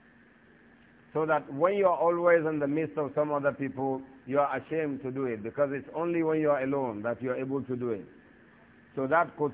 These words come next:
stop it. We said that some ulama say that masturbation is permissible. That something is permissible does not mean it is encouraged.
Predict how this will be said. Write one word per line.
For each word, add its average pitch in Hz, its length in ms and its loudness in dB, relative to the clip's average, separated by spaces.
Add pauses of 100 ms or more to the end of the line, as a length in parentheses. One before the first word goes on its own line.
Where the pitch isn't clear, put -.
stop 135 240 -4
it. 98 120 -8 (1700)
We 190 460 2
said 143 460 2 (560)
that 139 240 0 (240)
some 196 320 4
ulama 160 560 2
say 131 360 0
that 131 180 0
masturbation 135 920 -4
is 131 160 -6 (140)
permissible. 120 580 -6 (800)
That 147 260 2
something 247 560 0
is 196 140 -2 (140)
permissible 160 680 -4 (120)
does 143 180 0
not 147 320 -4
mean 160 300 -2
it 143 180 -8
is 135 180 -4
encouraged. 123 560 -6